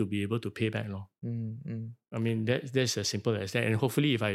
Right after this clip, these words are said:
Speaker 1: start to pay back on, right,
Speaker 2: Mm.
Speaker 1: there will be a ripple effect of those who have benefited what I've got,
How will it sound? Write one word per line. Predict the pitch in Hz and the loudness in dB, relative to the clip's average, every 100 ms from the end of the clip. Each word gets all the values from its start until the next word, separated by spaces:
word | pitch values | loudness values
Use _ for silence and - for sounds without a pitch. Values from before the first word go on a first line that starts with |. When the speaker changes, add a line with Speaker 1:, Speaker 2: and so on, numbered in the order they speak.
| 101 98 | 0 -2
Speaker 1:
start | - 120 | -2 -2
to | 98 | 0
pay | 123 | 2
back | 110 117 | 2 4
on, | 110 101 | 2 2
right, | 101 120 | 0 -2
Speaker 2:
Mm. | 113 | 4
Speaker 1:
there | 113 | 6
will | 110 | 6
be | 110 | 6
a | 101 | 4
ripple | 110 139 127 | 4 2 2
effect | 104 - 120 | 0 0 0
of | 104 98 - | 0 -4 2
those | 120 123 | 2 4
who | 107 101 | 2 2
have | 95 90 - | 0 -4 -2
benefited | 120 127 127 135 - | 2 4 4 4 4
what | 113 127 117 | 4 2 2
I've | 98 | -4
got, | - 123 - | 0 0 0